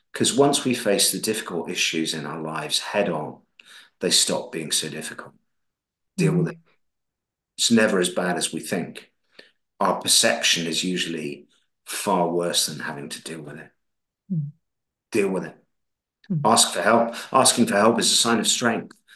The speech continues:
Speaker 1: not a sign of weakness.
Speaker 2: Mm-hmm. And it comes back to what you said earlier, well, at the beginning of the show, which was that recognizing the value, the importance of connecting with others for, for strength, isn't it?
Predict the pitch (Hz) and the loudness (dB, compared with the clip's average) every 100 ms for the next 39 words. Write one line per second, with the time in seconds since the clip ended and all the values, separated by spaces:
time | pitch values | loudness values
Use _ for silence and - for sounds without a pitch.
0 | - 107 107 104 - 78 78 80 76 82 | -8 -4 0 0 0 -4 -8 -10 -12 -14
1 | 87 - - _ _ _ _ - 165 135 | -14 -16 -20 _ _ _ _ -8 -6 -4
2 | 156 - _ _ _ _ _ _ _ _ | -8 -8 _ _ _ _ _ _ _ _
3 | _ _ - 202 202 190 165 175 160 170 | _ _ 2 4 6 4 4 0 0 0
4 | 165 165 165 160 170 165 160 156 151 - | 0 0 0 2 4 4 2 0 0 4
5 | 170 151 170 165 160 156 156 - 160 151 | 4 4 0 0 0 0 -4 -2 -2 -2
6 | 147 - 156 151 - - 147 - - - | -4 -4 -2 -2 -4 -4 -4 -4 -18 -18
7 | _ _ _ _ - 170 170 180 190 165 | _ _ _ _ -8 0 2 4 4 4
8 | 160 165 160 160 156 156 156 156 151 156 | 4 4 2 2 0 0 0 2 0 0
9 | 160 160 156 151 151 160 156 160 180 180 | 2 2 0 -2 -2 0 2 2 2 0
10 | 170 156 160 151 - - 160 - - 165 | -2 -6 -6 -6 -8 -4 -2 -2 -2 0
11 | 156 165 160 151 170 - _ - - _ | 2 2 0 -2 -4 -12 _ -20 -20 _
12 | _ _ - 170 151 - 151 - 170 160 | _ _ 4 4 4 2 0 4 2 2
13 | - 160 160 - - | 0 -2 -2 -6 -10